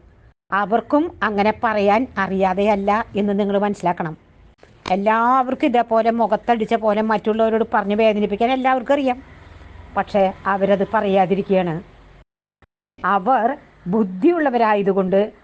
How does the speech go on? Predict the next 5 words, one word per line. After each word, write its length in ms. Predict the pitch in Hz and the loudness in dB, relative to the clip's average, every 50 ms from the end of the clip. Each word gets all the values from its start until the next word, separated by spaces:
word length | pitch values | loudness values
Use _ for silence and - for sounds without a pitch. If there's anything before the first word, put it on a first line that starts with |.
| _ - | _ -4
ആത്മസംയമനം 960 | 165 180 190 196 - - 208 202 - 214 196 202 196 190 190 190 185 185 185 | -2 -2 -2 -4 -2 -4 -4 -2 -2 -2 0 0 0 0 0 -2 -2 -4 -2
പാലിക്കുകയാണ്. 580 | - 202 196 175 175 170 - 180 175 175 160 165 - _ _ _ _ _ _ _ _ _ _ _ _ - | -2 -2 -2 -2 -4 -2 -2 -2 -2 -2 -2 -8 -10 _ _ _ _ _ _ _ _ _ _ _ _ -6
അതെൻ്റെ 320 | 185 185 190 196 196 196 185 | -4 -2 -2 -2 -2 -2 -2
കുട്ടികൾ 340 | 175 226 - - 190 175 180 | -2 -2 -2 0 0 0 0
മനസ്സിലാക്കണം. 580 | 170 190 190 170 - - 175 170 - 180 156 175 | 0 -2 -4 -4 -4 -4 -4 -4 -4 -6 -8 -8